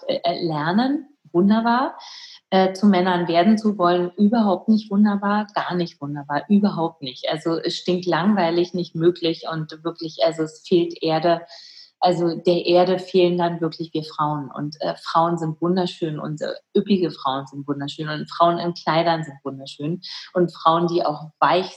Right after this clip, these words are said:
sind, die auch knallhart sein können, natürlich. Also wenn es zum Beispiel darum geht, ein Schwert anzusetzen, um Wahrheit von Unwahrheit zu trennen, wunderbar, wenn eine Frau auch wirklich echte Samurai, echte männliche Kraft entwickeln kann, obwohl es ja auch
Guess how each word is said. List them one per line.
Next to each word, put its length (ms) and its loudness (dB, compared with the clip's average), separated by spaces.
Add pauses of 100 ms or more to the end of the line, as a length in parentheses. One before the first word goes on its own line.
sind, 280 -6
die 160 -2
auch 240 -2
knallhart 580 0
sein 240 -8
können, 160 -2
natürlich. 720 -2
Also 220 -2
wenn 260 -2
es 440 -20
zum 120 0
Beispiel 320 0
darum 320 0
geht, 160 2
ein 160 -2
Schwert 480 0
anzusetzen, 640 -6
um 200 -4
Wahrheit 380 0 (180)
von 220 -8
Unwahrheit 580 4
zu 140 -14
trennen, 460 -2 (400)
wunderbar, 720 6
wenn 180 -2
eine 220 -2
Frau 320 -2
auch 240 -6
wirklich 380 2
echte 240 -2
Samurai, 580 0
echte 320 -4
männliche 540 -2
Kraft 360 -2
entwickeln 540 -8
kann, 280 0 (360)
obwohl 280 0
es 100 -6
ja 160 -2
auch 120 -6